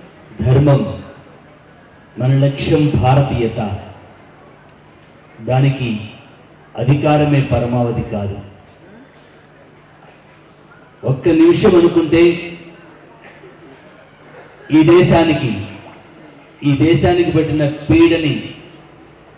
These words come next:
బ్రిటిష్ పరిపాలన నుంచి భారతదేశాన్ని విముక్తం వైపు నడిపించగలుగుతాను. కానీ నా దేశం, నా దేశం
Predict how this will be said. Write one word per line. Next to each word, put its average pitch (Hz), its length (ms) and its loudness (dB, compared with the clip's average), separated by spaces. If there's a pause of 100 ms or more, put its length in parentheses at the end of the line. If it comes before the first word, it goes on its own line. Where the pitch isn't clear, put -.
(120)
బ్రిటిష్ 160 580 -2
పరిపాలన 160 480 2
నుంచి 160 340 0
భారతదేశాన్ని 139 840 0
విముక్తం 160 520 -2
వైపు 139 240 0
నడిపించగలుగుతాను. 117 1040 -4 (960)
కానీ 135 260 0
నా 127 320 0
దేశం, 139 640 2
నా 113 140 -2
దేశం 110 580 -2